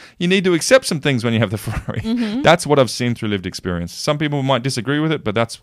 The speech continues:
Speaker 1: that's what I've seen, uh, with, with my forty years on this planet.
Speaker 2: And just finally, 'cause I know we're tight for time, which is annoying, um,
Speaker 1: Mm-hmm.
Speaker 2: but I wanna get, I just wanna finish on the topic of the war on masculinity.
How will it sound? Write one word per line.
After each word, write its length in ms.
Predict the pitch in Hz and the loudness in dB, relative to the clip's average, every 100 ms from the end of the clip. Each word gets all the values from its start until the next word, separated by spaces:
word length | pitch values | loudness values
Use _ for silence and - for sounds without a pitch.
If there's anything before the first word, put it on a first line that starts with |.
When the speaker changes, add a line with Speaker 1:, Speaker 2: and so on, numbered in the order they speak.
| - | -10
Speaker 1:
that's 160 | 107 | -6
what 120 | 113 | -4
I've 80 | 104 | -4
seen, 340 | - 110 107 104 - _ _ - | -2 -2 -2 -4 -10 _ _ -4
uh, 140 | 98 | -2
with, 200 | 92 101 | 0 -2
with 140 | 98 92 | -4 -2
my 100 | 101 | -4
forty 240 | - 101 95 | -2 -2 0
years 160 | 92 | 0
on 60 | 90 | -2
this 120 | 87 | -6
planet. 280 | - 87 - - _ _ _ _ _ _ | -6 -6 -6 -14 _ _ _ _ _ _
Speaker 2:
And 80 | 277 | -4
just 200 | 320 330 | -2 2
finally, 240 | 285 262 240 | 4 6 4
'cause 80 | |
I 80 | 220 | 2
know 400 | 226 226 214 - | 4 4 2 0
we're 280 | 208 220 208 | 0 2 2
tight 260 | - - 202 | 0 -2 -2
for 80 | 208 | -2
time, 260 | - 190 | -2 0
which 140 | 185 190 | 0 -2
is 80 | |
annoying, 440 | 196 196 190 190 202 - | 0 2 0 -2 -6 2
um, 220 | 208 196 185 | 4 4 -4
Speaker 1:
Mm-hmm. 120 | 135 | -6
Speaker 2:
but 140 | 226 | -6
I 100 | - | -4
wanna 280 | 233 247 370 | -4 -4 -6
get, 340 | 247 240 208 - _ | -2 -2 -2 -8 _
I 80 | 214 | -4
just 160 | 220 262 | -4 -4
wanna 160 | 311 | -6
finish 320 | - 226 208 | -4 -4 -4
on 80 | 202 | -6
the 60 | 190 | -6
topic 300 | - 185 180 | -6 -6 -4
of 360 | 185 185 180 - | -2 -2 -6 -4
the 100 | 196 | -4
war 240 | 190 196 | 0 -2
on 100 | 190 | 0
masculinity. 760 | 185 - 185 185 185 185 208 | -4 -6 -6 -6 -6 -4 -4